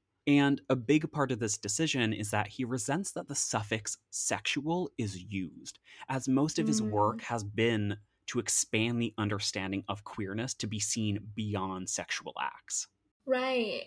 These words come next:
Speaker 2: Which, again, I kinda love. I think
Speaker 1: Right.
Speaker 2: that that is, I,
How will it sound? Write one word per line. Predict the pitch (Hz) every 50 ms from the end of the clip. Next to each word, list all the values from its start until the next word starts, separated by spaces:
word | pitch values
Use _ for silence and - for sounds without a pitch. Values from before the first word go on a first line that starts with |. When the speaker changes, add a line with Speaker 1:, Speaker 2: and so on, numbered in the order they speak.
| - _
Speaker 2:
Which, | 254 285 320 311
again, | 359 349 339 320 349 403
I | 440 415 -
kinda | - 339 339 370 427 453
love. | 339 269 247 240 254 311 359 320 233 208 170 - 247
I | - - - 254
think | 240 -
Speaker 1:
Right. | - 269 269 269
Speaker 2:
that | 262 262 247
that | 262 262 262 254 269
is, | 269 269 269 269 262 - - - - - - - - - - -
I, | - 285